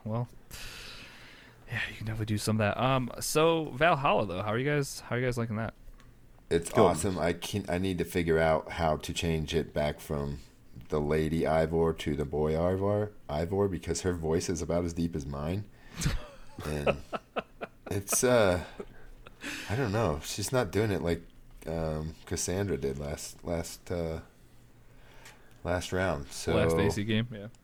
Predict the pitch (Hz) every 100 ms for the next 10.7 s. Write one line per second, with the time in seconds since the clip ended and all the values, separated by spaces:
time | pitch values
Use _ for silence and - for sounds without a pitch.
0 | - 92 82 76 82 87 82 - 76 76
1 | - - - - 80 82 80 78 - 85
2 | 104 113 113 113 113 107 98 104 - 82
3 | 85 90 101 92 82 78 87 92 92 -
4 | - - - - - - - - 76 -
5 | - - - 78 67 - - 87 87 82
6 | 82 73 73 73 78 71 - 76 76 76
7 | 73 73 76 - - 78 73 - 76 -
8 | 76 52 64 - 73 71 - 73 - -
9 | - - - 131 117 123 127 123 113 107
10 | 104 113 120 135 135 147